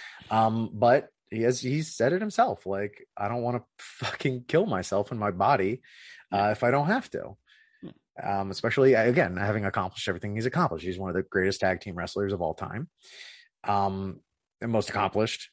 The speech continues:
Speaker 1: Uh, and he's a king of the ring. Can't take that away
Speaker 2: Mm-hmm.
Speaker 1: from him.
Speaker 2: Nope.
Speaker 1: Um, yeah,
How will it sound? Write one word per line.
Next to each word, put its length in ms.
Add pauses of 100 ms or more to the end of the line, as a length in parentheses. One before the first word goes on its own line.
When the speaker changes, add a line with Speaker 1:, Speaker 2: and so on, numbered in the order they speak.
(140)
Speaker 1:
Uh, 460 (160)
and 560
he's 260
a 60
king 240
of 60
the 80
ring. 280 (120)
Can't 200
take 140
that 140
away 160
Speaker 2:
Mm-hmm. 60
Speaker 1:
from 140
him. 160 (220)
Speaker 2:
Nope. 120 (880)
Speaker 1:
Um, 600 (520)
yeah, 280